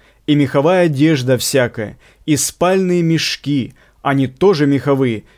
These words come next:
и уголь, и бензин, и керосин, и лыжи, немного не в попад подхватывает Шура. Нарты,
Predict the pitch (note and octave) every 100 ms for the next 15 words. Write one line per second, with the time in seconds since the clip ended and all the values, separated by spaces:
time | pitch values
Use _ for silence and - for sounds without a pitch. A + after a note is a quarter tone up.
0 | _ E3+ F3 F3 F#3+ C3 A2+ A2 _ F#3
1 | D#3 F3+ E3 A#2+ D3+ G3 B2 - - E3+
2 | E3+ E3 E3 D3+ - F#3 G3+ B2 - _
3 | _ _ _ - D#3+ D3+ C#3+ E3 A#3+ G#3+
4 | B2+ A#2 - _ _ C3+ D3 D3+ C3 C3
5 | B2+ - B2 F3+ G3 - B2+ - B2+ C#3+
6 | C3 C3+ C3 - - C#3+ A#2+ - _ _
7 | _ - B2 D3+ F3+ F3 - B2+ -